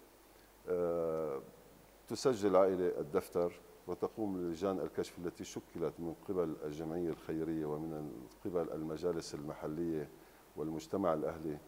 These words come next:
آه، بالكشف على هذه العوائل، وإن كانت تقيم سابقا في بلدة معربة أو هي وافدة،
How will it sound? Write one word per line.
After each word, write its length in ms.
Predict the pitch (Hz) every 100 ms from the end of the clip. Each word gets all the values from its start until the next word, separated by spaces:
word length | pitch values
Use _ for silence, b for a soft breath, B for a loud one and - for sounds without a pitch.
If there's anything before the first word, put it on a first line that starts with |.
| - B B B -
آه، 280 | 78 78 78
بالكشف 640 | 76 90 - 110 - -
على 200 | 76 80
هذه 440 | 82 101 104 92 98
العوائل، 600 | 90 82 98 104 98 98 98 - - 85
وإن 260 | 85 101 90
كانت 280 | 104 95 -
تقيم 300 | 90 - 95
سابقا 460 | - 92 85 - 76
في 140 | 90
بلدة 280 | 85 87 87 95
معربة 360 | 87 90 85
أو 160 | 73 87
هي 180 | 104 101
وافدة، 560 | 95 95 85 76 69